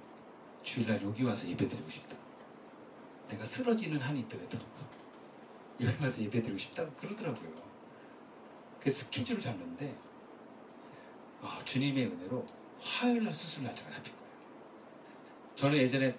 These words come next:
탈장 수술할 때 목요일날 잡혔었거든요. 주일날 죽는 줄 알았어요. 오기로 하는데도. 화요일날 이분이 수술이 잡혀서 이 박 삼 일 입원하고 이렇게 했는데도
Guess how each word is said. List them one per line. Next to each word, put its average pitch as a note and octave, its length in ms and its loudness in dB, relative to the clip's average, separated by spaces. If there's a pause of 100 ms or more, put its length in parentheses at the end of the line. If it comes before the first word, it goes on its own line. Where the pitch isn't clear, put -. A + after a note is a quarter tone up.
(120)
탈장 - 300 -2
수술할 D3 260 2
때 - 80 -2
목요일날 E3 520 4
잡혔었거든요. - 680 -6 (1120)
주일날 C#3 320 2
죽는 D3 320 2
줄 E3 120 6
알았어요. - 300 -2 (300)
오기로 C#3 320 4
하는데도. A2 400 -2 (1300)
화요일날 B3+ 460 6
이분이 C3+ 260 6
수술이 B2+ 280 0
잡혀서 - 420 -4
이 A#2+ 180 2
박 E3 200 10
삼 D3 220 0
일 C3 120 2
입원하고 A#2 560 -2 (720)
이렇게 B2 260 -2
했는데도 D3 540 -2